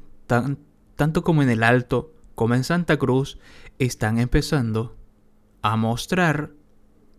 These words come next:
intenciones de llevarle la contra a un gobierno incapaz, autoritario, y que hoy en día estamos viendo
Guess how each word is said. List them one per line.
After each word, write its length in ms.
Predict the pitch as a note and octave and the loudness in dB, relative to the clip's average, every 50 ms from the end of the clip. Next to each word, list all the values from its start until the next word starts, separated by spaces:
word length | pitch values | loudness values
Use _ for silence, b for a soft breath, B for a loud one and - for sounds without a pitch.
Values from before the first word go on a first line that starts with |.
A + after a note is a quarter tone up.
| - - - - - - | -20 -20 -20 -20 -4 0
intenciones 960 | E3 D#3+ D#3+ D#3 E3 D#3+ D3 - - G#3 A3 A#3 A#3+ B3 A3 F3+ D#3 D3 | 2 4 4 4 4 2 2 2 2 4 4 6 6 6 4 4 2 2
de 320 | D#3 E3+ C#3+ C#3 E3 F3 - b b b b b b - - | 2 4 4 2 0 -4 -8 b b b b b b -10 -2
llevarle 720 | B2+ A#2+ A#2 A#2 A#2 A#2+ B2 B2 A#2+ A#2+ B2 A#2+ - - - | 0 2 4 4 4 2 2 0 0 0 0 -2 -4 -6 -4
la 360 | A#2+ A2 A2 G#2+ G2+ G#2 - | -2 -2 0 0 -2 -4 -2
contra 640 | - C3+ C3 A#2+ A2+ A2 G#2+ - G#2+ G#2+ - - - - _ _ _ _ | -2 0 0 2 0 -2 -2 -2 -4 -4 -4 -8 -12 -20 _ _ _ _
a 140 | - G2 G#2+ | -2 0 0
un 120 | B2 C3 | 0 2
gobierno 720 | D3 D#3 E3+ G3 G3+ G3 E3+ C#3+ C3+ B2 B2 A#2+ B2+ - - - _ _ _ _ _ _ _ _ _ _ _ _ _ _ - - | 2 2 2 4 4 4 4 4 2 2 0 0 0 -2 -6 -14 _ _ _ _ _ _ _ _ _ _ _ _ _ _ -8 -4
incapaz, 840 | - G3+ A3 G#3+ - A3 A3 - A2 G#2+ G#2+ A#2 A#2+ - - - - B B B B B B B B - | -2 0 0 0 0 -2 0 2 2 2 2 0 -2 -6 -12 -14 -18 B B B B B B B B 2
autoritario, 1120 | C#3 D#3 D#3+ E3+ D#3+ - F3+ E3 D3 C3 - - B2+ B2 A#2 G#2+ A2 A2 G#2+ A2 A#2 - - - - - _ _ _ _ _ _ _ _ _ _ _ _ | 4 4 4 2 2 2 2 2 2 2 0 0 2 2 2 0 0 0 -2 -2 -4 -6 -12 -20 -20 -20 _ _ _ _ _ _ _ _ _ _ _ _
y 120 | - A#2 A2+ | -4 -4 -4
que 140 | - - A#2 | 0 2 2
hoy 160 | C3+ D#3+ F3+ | 4 4 4
en 120 | F3+ F#3 | 2 2
día 220 | F#3 G3 F#3 C#3+ A#2+ | 2 2 4 2 2
estamos 340 | - - C#3 D3 D#3 D3+ | 2 2 2 2 2 2
viendo 480 | E3+ G3 F#3 D3 B2+ A#2+ C3 D3+ - | 2 2 2 2 2 0 -2 -2 -4